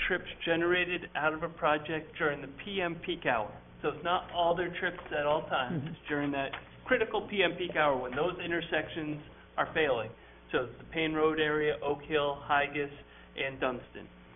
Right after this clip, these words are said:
Speaker 1: Um, we've done some repair, anyway, I'll, that's, I don't need to get into all the history. So, um, so what they do is they take the, let's call it twenty trips that will be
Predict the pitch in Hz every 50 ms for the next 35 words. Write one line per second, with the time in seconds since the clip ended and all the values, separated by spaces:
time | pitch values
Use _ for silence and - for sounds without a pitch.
0 | - - - 131 117 113 113 - - - 165 147 135 - - 147 135 127 120 -
1 | 139 131 131 123 127 - - - 131 120 113 107 110 113 110 110 110 - - -
2 | - - - 120 - - - - - - - - - 123 123 127 127 123 123 -
3 | - 135 131 131 131 147 147 139 131 127 123 131 127 - - 131 123 123 - -
4 | 170 147 131 - - - - - - - - - - - 165 160 156 151 143 135
5 | - - - - - - - - - 180 170 170 170 160 165 190 208 196 180 160
6 | 156 165 156 143 - 180 196 190 185 - - - 185 170 165 160 160 160 156 156
7 | - - - - 165 160 - - 180 165 156 156 - - - - 185 190 185 185
8 | 185 - - - 185 135 - - - - - - - - - - - 151 147 143
9 | 143 143 143 143 147 147 147